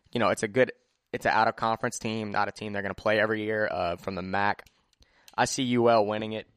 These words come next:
even though I believe, no, it's a, it's a home game. Yeah, I see U L winning that twenty-four fourteen. Um,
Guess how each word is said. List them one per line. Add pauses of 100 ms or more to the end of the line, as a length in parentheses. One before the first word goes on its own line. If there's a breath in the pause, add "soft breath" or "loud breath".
(140)
even
though (100)
I
believe,
no,
it's
a,
it's
a
home
game. (140)
Yeah,
I
see
U
L
winning
that
twenty-four
fourteen. (720)
Um,